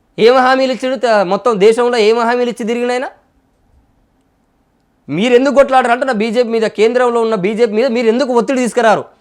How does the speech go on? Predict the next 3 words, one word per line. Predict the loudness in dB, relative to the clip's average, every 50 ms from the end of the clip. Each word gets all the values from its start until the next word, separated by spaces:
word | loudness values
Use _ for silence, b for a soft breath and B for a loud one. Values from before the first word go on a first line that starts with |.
| _ _ _ _ _ _ _ _ -10
అందరూ | -8 -8 -6 -2 0 2 4 4 4 4 2 -2 -8 _ _ _ _ _ _ _ _ _ _ _ _ _ _ _ -8
వీళ్ళు | -6 -2 0 0
ఒక్కరన్నొచ్చి, | 0 -2 -4 -8 _ 0 2 2 2 2 0 -2 -2 -2 -4 -4 -4 -4 -6